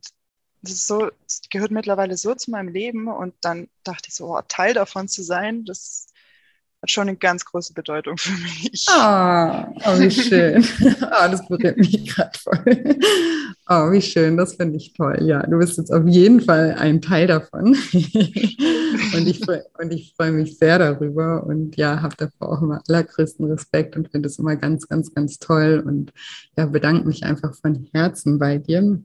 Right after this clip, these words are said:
Speaker 2: dass du so mutig warst und dass du auch, ja, so mutig warst, auch im Programm mitzumachen und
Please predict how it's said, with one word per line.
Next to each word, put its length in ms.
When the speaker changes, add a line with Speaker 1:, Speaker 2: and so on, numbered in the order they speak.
Speaker 2:
dass 240
du 80
so 120
mutig 480
warst 440
und 280
dass 200
du 140
auch, 300
ja, 320
so 80
mutig 340
warst, 200
auch 120
im 100
Programm 400
mitzumachen 640
und 300